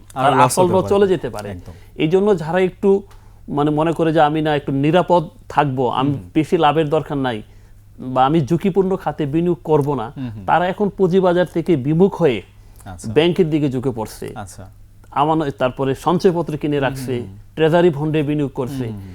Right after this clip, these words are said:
Speaker 1: এই সকল খাতে পুঁজি-, কারণে পুঁজিবাজারে অর্থ স-, স-, যে সরবরাহটা একটু কিছুটা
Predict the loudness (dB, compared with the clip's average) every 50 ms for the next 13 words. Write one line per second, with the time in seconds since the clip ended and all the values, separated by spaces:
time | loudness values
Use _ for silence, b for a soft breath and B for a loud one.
0 | -18 -10 -8 -8 -6 -4 -2 -2 0 0 -2 -2 -4 -6 -6 -2 -2 -2 -2 -2
1 | -2 -6 -6 -6 -8 -10 -6 -2 0 0 2 0 0 -2 -4 b b b b b
2 | -20 -6 -2 -2 0 2 2 2 2 2 2 2 2 2 0 0 -2 b b b
3 | -14 -8 -6 -6 -6 -8 -12 -6 -2 -2 -2 0 -2 -6 -14 -16 -16 -18 -18 -14
4 | -12 -10 -10 -10 -10 -10 -10 -10 -8 -4 -2 -2 -2 0 0 0 2 2 2 0
5 | 2 0 -2 0 0 -2 -2 -2 b b b -10 -10 -10 -8 -10 -10 -10 -10 -12
6 | -12 -12 -12